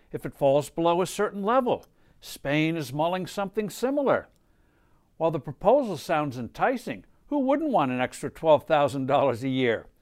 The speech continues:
It would do real harm. Let's make clear that we are not talking here about safety net programs such as food stamps, unemployment benefits, or Medicaid. A guaranteed income would be corrosive to the work ethic,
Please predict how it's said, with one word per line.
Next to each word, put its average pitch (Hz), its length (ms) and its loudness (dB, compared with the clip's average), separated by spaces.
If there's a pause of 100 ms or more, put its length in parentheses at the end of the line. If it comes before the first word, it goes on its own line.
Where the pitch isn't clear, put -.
(380)
It 123 200 -6
would 135 260 -4
do 143 260 0
real 139 380 4
harm. 120 500 2 (600)
Let's - 260 0
make 220 260 -2
clear 180 500 2 (200)
that 139 160 -4
we 147 160 0
are 131 120 4
not 202 320 0
talking 147 340 0
here 139 220 2
about 127 320 0
safety 180 420 -4
net 156 240 -2
programs 151 640 0 (180)
such - 280 -8
as 98 100 -12
food 160 340 0
stamps, 160 560 -8 (260)
unemployment 151 760 -2
benefits, 151 560 0 (220)
or 139 440 2
Medicaid. 120 680 -2 (680)
A 165 120 -4
guaranteed 247 600 0
income 180 520 -4 (220)
would 160 180 -2
be 185 100 0
corrosive 214 640 0
to 214 120 0
the 196 80 0
work 254 320 2
ethic, 117 400 -2